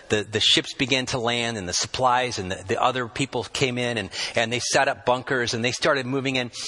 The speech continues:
Once they established a beachhead, they began the slow process of taking the entire island. Now, what's fascinating is in the history of World War Two in the Pacific Theater,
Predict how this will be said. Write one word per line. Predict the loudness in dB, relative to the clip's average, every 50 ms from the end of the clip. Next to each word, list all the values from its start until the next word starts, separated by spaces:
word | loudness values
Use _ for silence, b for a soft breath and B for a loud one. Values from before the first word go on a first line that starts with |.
| B B B B B B
Once | 0 2 2 2 2 0 0 2
they | 2 2
established | 2 2 2 2 2 2 2 -2 -2 -2
a | -2
beachhead, | -2 -2 -2 -2 0 0 0 0 0 0 0 0 0 -2 -6 -10 B B B
they | 0 0
began | 0 0 0 0 0 0
the | -2 -2
slow | -2 -2 0 0 2 2 2 2 0 -2
process | -6 -6 -2 0 2 2 2 0 -2 0 0 0 0 0 -2 -4 -6
of | -6 -6 -4
taking | -2 0 0 0 0 -2 -6 -6 -6 -8 B B B B B
the | 2 2 4
entire | 4 2 2 2 2
island. | 4 2 2 2 0 -4 -8 -12 B B B B B B B B
Now, | 2 2 2 2 -2 -6 -14 -20 -20 -14 -10 -10 -8 -8 -4 -2
what's | 0 0 0 0
fascinating | 2 2 2 2 2 0 0 -2 -2 -2 -2 -2
is | -2 -2 -2 -2 -2
in | -4
the | -2
history | -2 -2 -2 -2 0 0 0
of | 0
World | 0 -2 -2 -2 0
War | -2 -4 -4
Two | -4 -2 0 2 2 2 2 0
in | -2 -2
the | -2 -4 -4 -4
Pacific | -4 -4 -2 0 -2 -2 -2 -6 -10 -4
Theater, | -2 0 2 2 2 0 0 -2